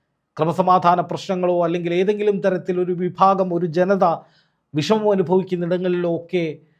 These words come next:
ആശ്വാസമായി, ഒരു കുടുംബാംഗമായി, ഒരു ജ്യേഷ്ഠനായി, സഹോദരനായി ഒക്കെ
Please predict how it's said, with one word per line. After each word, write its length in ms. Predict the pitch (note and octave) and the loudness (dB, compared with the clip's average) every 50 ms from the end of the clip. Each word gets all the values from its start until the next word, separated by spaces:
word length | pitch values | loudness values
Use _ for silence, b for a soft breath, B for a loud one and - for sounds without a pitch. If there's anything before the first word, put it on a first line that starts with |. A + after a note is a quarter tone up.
| b b - | b b 0
ആശ്വാസമായി, 920 | C3+ E3 D#3+ - - F#3+ F#3 F3 - F#3 E3+ E3 D#3+ D#3 D3 C#3+ C3+ C#3 - - _ _ _ _ _ _ - | 0 0 0 2 0 0 0 -2 -2 -4 -4 -2 -2 -4 -4 -6 -10 -14 -20 -20 _ _ _ _ _ _ -2
ഒരു 80 | B2+ | -2
കുടുംബാംഗമായി, 840 | C3+ - E3+ E3+ F#3+ G3+ G3 G#3+ G3+ G3+ F#3 G3 F#3 F3+ F3 E3+ E3 | 0 2 2 4 4 6 6 6 6 6 4 2 0 0 0 0 0
ഒരു 120 | E3 D#3+ D#3 | 0 -2 -2
ജ്യേഷ്ഠനായി, 680 | C#3+ D3 E3+ F3+ - - - G#3 G3 F3+ F3 E3+ D#3 C#3+ | -2 0 0 0 0 0 0 0 0 0 0 -2 -4 -6
സഹോദരനായി 760 | C3 - D3+ - F#3 G3 G3+ F#3 G3+ F#3 F3 F3+ F3 E3+ E3 | -6 -8 -6 -2 0 0 2 2 2 0 0 0 -2 -2 -2
ഒക്കെ 400 | E3+ E3+ - G3+ G3+ F3 D#3 | -4 -4 -2 0 0 0 0